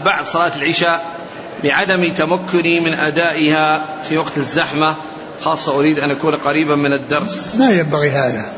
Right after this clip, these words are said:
Speaker 2: ينبغي الإنسان أن يأتي بها، والقرب من الدرس يعني القرب أو البعد النتيجة واحدة، لأن، لأن مكبر الصوت يصل للقريب والبعيد.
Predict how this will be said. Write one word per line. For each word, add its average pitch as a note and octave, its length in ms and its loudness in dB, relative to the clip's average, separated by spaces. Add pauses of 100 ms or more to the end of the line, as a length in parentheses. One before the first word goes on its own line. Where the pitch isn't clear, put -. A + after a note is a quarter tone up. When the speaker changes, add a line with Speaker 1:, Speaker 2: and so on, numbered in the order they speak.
(520)
Speaker 2:
ينبغي F#3+ 300 4
الإنسان D#3+ 420 2
أن E3+ 60 4
يأتي D#3+ 360 2
بها، C#3+ 380 0 (520)
والقرب F#3 720 4
من E3 80 0
الدرس F#3 480 4
يعني F3 480 4
القرب G3 380 2
أو G3+ 180 6
البعد D#3+ 360 2
النتيجة F#3 440 2
واحدة، C#3+ 380 2
لأن، F3 440 2 (360)
لأن F#3 160 4
مكبر F3+ 400 2
الصوت G#3 340 4
يصل F3+ 200 2
للقريب F3+ 480 4
والبعيد. C#3+ 360 2